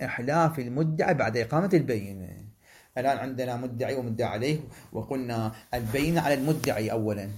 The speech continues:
وإلا إذا ما كنا نرجع علما للمدعى عليه،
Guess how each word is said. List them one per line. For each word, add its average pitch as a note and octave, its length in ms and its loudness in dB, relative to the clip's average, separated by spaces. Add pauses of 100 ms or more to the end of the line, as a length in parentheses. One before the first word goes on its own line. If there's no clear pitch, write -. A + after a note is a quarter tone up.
(140)
وإلا D3+ 500 6
إذا C3 120 6
ما D#3+ 180 0
كنا G3 260 2
نرجع - 180 -2
علما F#3+ 280 0
للمدعى A#2 800 -2
عليه، G#2+ 260 -2